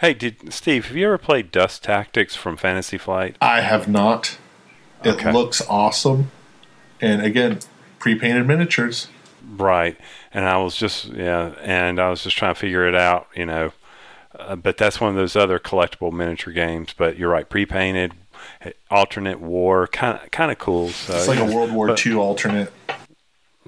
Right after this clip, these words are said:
Speaker 1: Yeah, that's kinda neat. Um, so I guess, Marty, Steve, s-, let's sum this up. Great miniature games on my side. Pick, pick what you're interested in. Get into it. Find out what people are playing in your local area.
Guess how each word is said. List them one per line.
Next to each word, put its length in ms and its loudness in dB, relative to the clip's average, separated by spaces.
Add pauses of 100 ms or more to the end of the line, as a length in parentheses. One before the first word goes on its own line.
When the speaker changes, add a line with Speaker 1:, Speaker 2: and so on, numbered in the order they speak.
Speaker 1:
Yeah, 380 -10 (180)
that's 160 -12
kinda 300 -4
neat. 440 -6
Um, 400 -4 (580)
so 200 2
I 60 0
guess, 280 -2
Marty, 380 2 (720)
Steve, 540 -2 (320)
s-, 80 -12 (100)
let's 220 -2
sum 240 0
this 200 -4
up. 300 0 (320)
Great 220 2
miniature 380 -4
games 340 -2
on 120 -4
my 160 2
side. 460 -2 (540)
Pick, 260 0 (260)
pick 240 -4
what 140 -2
you're 120 0
interested 520 -4
in. 320 -2 (720)
Get 160 0
into 360 0
it. 100 -2
Find 260 0
out 80 0
what 120 -6
people 200 -4
are 40 -2
playing 300 -4
in 40 -6
your 100 -6
local 380 0
area. 420 4